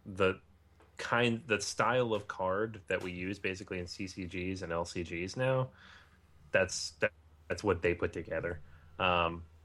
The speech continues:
a lot of different people go different places now, but it's such a big company that they print so much stuff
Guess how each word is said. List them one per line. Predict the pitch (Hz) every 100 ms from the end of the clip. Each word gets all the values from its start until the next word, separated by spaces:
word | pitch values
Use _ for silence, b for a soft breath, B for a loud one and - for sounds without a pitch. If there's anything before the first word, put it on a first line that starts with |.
| - -
a | 117
lot | 131 131
of | 120
different | 113 107
people | 113 110 104
go | 104
different | 98 95 87
places | - 92 92 123
now, | 139 135 117
but | 101 101
it's | 120 -
such | 143 -
a | 113
big | 95
company | - 135 139 92 85 82 82 b b b -
that | 90
they | 104
print | 104 127 107 -
so | - 110 110
much | 90
stuff | - - - 110 90 80